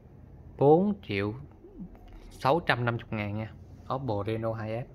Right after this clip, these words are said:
bốn triệu sáu trăm năm mươi ngàn thôi. Máy hơi trầy thì giá nó sẽ tốt cho anh em thôi. Đây là cây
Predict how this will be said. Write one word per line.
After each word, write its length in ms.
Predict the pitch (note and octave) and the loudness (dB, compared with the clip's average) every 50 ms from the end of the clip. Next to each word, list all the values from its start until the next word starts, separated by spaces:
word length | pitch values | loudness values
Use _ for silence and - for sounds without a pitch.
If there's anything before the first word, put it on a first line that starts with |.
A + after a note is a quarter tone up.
| - - | -12 -4
bốn 200 | - A2+ B2 C3 | -2 -2 -2 -2
triệu 140 | - - F#2+ | -2 -4 -4
sáu 180 | - - A#2+ B2 | -4 -4 -4 -4
trăm 160 | - A2+ G#2+ | -4 -4 -4
năm 120 | G#2 G#2 | -4 -4
mươi 80 | G2+ G2 - | -4 -4 -6
ngàn 160 | G2+ G2 G2 | -6 -6 -4
thôi. 140 | G#2 G#2 G2+ - - - - - - - - - - - | -4 -4 -6 -6 -8 -14 -18 -18 -20 -20 -20 -20 -14 -6
Máy 160 | - A#2+ B2+ | -4 -4 -2
hơi 120 | B2 A#2+ G#2+ | 0 -2 0
trầy 260 | - A2 G2 F#2+ F#2+ - - - - - - - - - - - - - - - - - - | 0 0 -2 -2 -4 -12 -18 -20 -20 -20 -20 -20 -20 -20 -20 -20 -20 -20 -20 -20 -20 -16 -10
thì 100 | - G#2 | -8 -4
giá 240 | G2+ G#2 A2 B2 C3 | -2 -2 0 0 0
nó 160 | C3 B2+ B2+ | 0 -2 -2
sẽ 160 | B2 - A2+ G#2+ - - | -2 -4 -8 -8 -6 0
tốt 160 | - B2+ C#3 C3+ | 2 2 2 2
cho 60 | - A2 | 0 -2
anh 60 | A2 | -2
em 140 | A2 G#2+ G#2+ | -2 -2 -2
thôi. 100 | G#2 G2+ - - - - - - - - - - - - - - - - - - - - - - - - - - - - - - - - - - - - - - - - - - - - - - - - - - - - - - - - - C2+ - - - - - - C2+ C2+ C2+ C2+ C2+ C2+ C2+ C2+ C2+ C2+ C2+ C2+ C2+ - - - - - - - - C2+ - - - - - - - - - - - - - - | -4 -6 -8 -12 -18 -20 -20 -20 -20 -20 -20 -20 -20 -20 -20 -20 -20 -20 -20 -20 -20 -20 -20 -20 -20 -20 -20 -20 -20 -20 -20 -20 -20 -20 -20 -20 -20 -20 -18 -18 -18 -18 -18 -18 -18 -18 -18 -18 -18 -18 -18 -18 -18 -18 -18 -16 -16 -16 -14 -14 -14 -14 -16 -16 -18 -18 -18 -16 -14 -14 -14 -14 -14 -16 -16 -16 -16 -16 -16 -16 -16 -16 -16 -18 -18 -18 -18 -18 -16 -16 -16 -16 -16 -16 -16 -16 -16 -16 -16 -16 -10 -4
Đây 100 | A2+ A2 | -2 0
là 120 | G#2+ G2+ | 0 2
cây 200 | - A2 G#2+ | 2 2 2